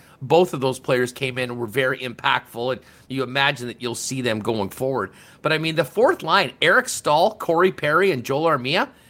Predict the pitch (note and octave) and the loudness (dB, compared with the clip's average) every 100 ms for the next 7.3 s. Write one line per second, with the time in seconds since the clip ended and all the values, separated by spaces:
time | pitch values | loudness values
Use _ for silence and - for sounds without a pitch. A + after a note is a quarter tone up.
0 | _ _ C3+ B3 E4 - F#3+ F#3 G#3 G#3 | _ _ 0 2 0 -4 -2 0 0 -2
1 | D#3+ G#3 G3 C#3+ G3 E3+ G#3 C#4 C4 G3+ | -6 -6 -4 0 0 2 2 0 2 2
2 | G3 F3 E3 F3+ F#3 F3+ D3+ E3+ E3 F3+ | 4 2 2 2 2 0 -2 -2 -2 -4
3 | - F3+ F#3+ E3+ C3+ G#2+ C#3 F3+ - F#3 | -4 -2 0 -2 -2 -4 -2 -2 0 0
4 | F#3 G3+ G3 A3 - - - - E3 D3+ | 0 0 -2 -2 -4 -18 -20 -6 -2 -2
5 | - E3+ D3 C3+ - C3+ C#3+ A3+ - - | 0 -2 -4 -8 -6 -2 0 -2 -6 -18
6 | - - E3+ F3+ F3 G3 G#3 F#3 F#3 F3 | -20 -2 0 2 2 2 4 4 4 2
7 | E3 D#3 | 2 0